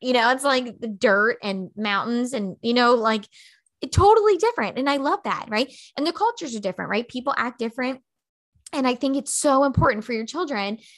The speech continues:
to really, and you, uh, let, let's be real. I think it's so important for you to dive into other cultures,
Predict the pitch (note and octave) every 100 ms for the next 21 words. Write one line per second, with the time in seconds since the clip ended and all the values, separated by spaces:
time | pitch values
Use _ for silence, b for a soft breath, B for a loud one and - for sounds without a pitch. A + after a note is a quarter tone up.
0 | B B - - C4+ C4 B3+ - A#3+ D4+
1 | G4+ B3 - B3 C4+ B3 C4 - F#3 -
2 | A3+ - A#3 - C4 - A#3+ G3+ E3 G#3
3 | A#3 B3+ A#3 C4 B3 B3 G#3+ G3+ G3+ G#3+
4 | D#4 G#3 F3+ B B B - A#3 B3+ D4
5 | G#4+ F#4 - A3+ G#3 - G3+ G3+ - G3+
6 | -